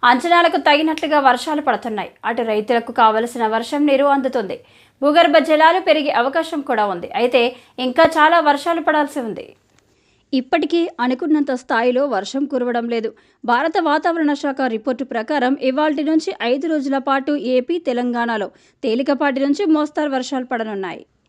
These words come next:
నేడు తెలంగాణపై భారీగా మేఘాలు కమ్ముకున్నాయి. తెలంగాణకు భారీ వర్ష సూచన ఉన్నట్లు ఐఎండీ తెలిపింది.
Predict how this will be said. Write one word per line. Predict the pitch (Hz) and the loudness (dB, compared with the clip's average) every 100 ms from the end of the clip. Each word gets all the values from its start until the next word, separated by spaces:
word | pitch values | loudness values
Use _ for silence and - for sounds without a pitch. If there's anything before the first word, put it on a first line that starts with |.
| _ _ _ - | _ _ _ -2
నేడు | 254 359 | 0 0
తెలంగాణపై | 330 285 339 339 339 320 302 311 247 | 0 2 2 2 2 0 0 0 -2
భారీగా | 269 269 302 262 311 | -2 -2 -2 0 2
మేఘాలు | 330 226 226 262 285 294 | 2 0 0 0 2 0
కమ్ముకున్నాయి. | 294 269 277 294 269 233 - _ _ | 0 -2 -2 -4 -4 -4 -10 _ _
తెలంగాణకు | - 233 302 302 294 277 | -4 0 2 2 0 -2
భారీ | 269 240 254 285 | -2 0 0 0
వర్ష | 277 269 | -2 -2
సూచన | 311 302 269 285 285 254 | -2 -2 -4 -4 -4 -2
ఉన్నట్లు | 262 277 269 247 262 _ _ | 0 0 0 0 -2 _ _
ఐఎండీ | 240 294 359 320 294 | 0 2 4 2 2
తెలిపింది. | 294 226 220 190 | -2 -4 -6 -10